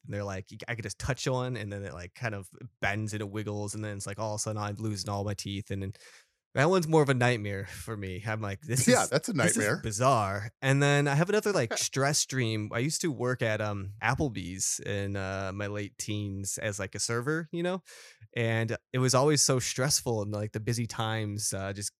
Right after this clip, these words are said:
Speaker 1: ta-, you know, if you've ever worked in food or been a server or a bartender, you know this.
Speaker 2: Mm-hmm.
Speaker 1: Like, just getting all the orders and getting them out to people, and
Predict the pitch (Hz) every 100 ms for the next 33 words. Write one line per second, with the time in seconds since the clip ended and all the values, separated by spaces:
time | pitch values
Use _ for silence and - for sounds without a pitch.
0 | _ - 143 135 110 98 101 104 123 123
1 | 139 147 117 123 120 - 110 110 - 110
2 | 101 101 101 98 120 117 107 - 107 104
3 | 98 95 95 95 85 107 107 101 101 104
4 | 135 180 135 110 95 92 - - 127 120
5 | 104 107 123 113 104 151 127 113 147 147
6 | 147 139 139 143 _ 123 131 127 123 123
7 | 123 123 123 123 113 - 110 104 107 110
8 | 123 123 113 120 120 - - 117 110 107
9 | - 113 107 107 107 110 107 - _ _
10 | - 104 101 101 101